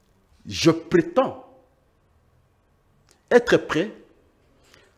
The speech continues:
à accepter l'appel du chef sur ma personne, ce qui, que, à moment important,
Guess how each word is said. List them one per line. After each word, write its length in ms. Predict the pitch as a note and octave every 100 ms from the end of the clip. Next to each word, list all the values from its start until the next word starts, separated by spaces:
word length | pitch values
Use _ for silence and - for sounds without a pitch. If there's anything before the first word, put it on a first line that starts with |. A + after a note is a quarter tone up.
| _
à 100 | C#3+
accepter 520 | D3 - - D#3+ - A#3+
l'appel 360 | D#3 - E3
du 120 | G#2+
chef 480 | G2+ D3 E3+ - - _ _ _ -
sur 240 | - E3+
ma 120 | B2+
personne, 580 | - G2+ F2 A#2+ D#3+ F3 E3+ _ _ _ _ _ _ _ -
ce 340 | - - - G#3+ A3
qui, 260 | G#3 G#3+ - _ _ _ _ _ _ _ _ _ _ _ _ _ _ _ _
que, 320 | - C#3 D#3+ -
à 60 |
moment 320 | B2+ D3 F#3+
important, 640 | C3 - G2 - D#3+ G3